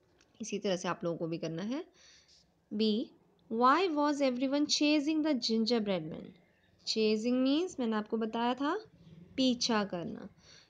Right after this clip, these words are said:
तो क्यों सब लोग gingerbread man का पीछा कर रहे थे? यस, क्योंकि वो उसे खाना चाहते थे। Everyone was chasing the gingerbread man because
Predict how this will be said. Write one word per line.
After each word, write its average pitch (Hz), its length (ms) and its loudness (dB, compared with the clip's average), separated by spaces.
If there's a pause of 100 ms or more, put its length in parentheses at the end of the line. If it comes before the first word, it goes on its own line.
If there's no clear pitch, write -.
(160)
तो 285 100 0
क्यों 370 360 0
सब 294 260 0
लोग 302 260 2
gingerbread 262 800 0
man 277 120 2
का 302 80 -2
पीछा 294 320 -4
कर 294 160 -2
रहे 294 200 -2
थे? 403 140 0 (1160)
यस, 262 360 0
क्योंकि 233 240 -4
वो 247 100 -2
उसे 285 180 -2
खाना 247 500 -2
चाहते 220 380 -2
थे। 185 200 -8 (760)
Everyone 339 560 0 (140)
was 202 640 4 (140)
chasing 339 540 2
the 349 200 0
gingerbread 240 960 0
man 214 380 0 (380)
because 277 600 0